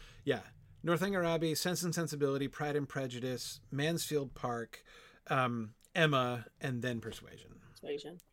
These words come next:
Speaker 1: I believe that that is, that is the proper sequence. Um, if I learned
Speaker 2: So did
Speaker 1: my
Speaker 2: she,
Speaker 1: lessons
Speaker 2: was she
Speaker 1: well.
Speaker 2: aware of what her audience's expectations were, do you think?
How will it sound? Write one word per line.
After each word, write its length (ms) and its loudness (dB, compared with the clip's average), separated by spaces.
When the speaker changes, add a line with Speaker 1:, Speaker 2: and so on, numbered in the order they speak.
Speaker 1:
I 60 -4
believe 460 -6
that 160 -10
that 160 -12
is, 380 -12
that 160 -10
is 200 -12
the 140 -14
proper 260 -6
sequence. 580 -14
Um, 360 -6
if 160 -8
I 100 -6
learned 180 -10
Speaker 2:
So 80 4
did 100 -4
Speaker 1:
my 80 -8
Speaker 2:
she, 200 0
Speaker 1:
lessons 380 -4
Speaker 2:
was 120 6
she 160 4
Speaker 1:
well. 80 6
Speaker 2:
aware 280 10
of 80 8
what 140 4
her 120 2
audience's 500 6
expectations 1040 0
were, 280 6
do 140 -4
you 120 -2
think? 480 -8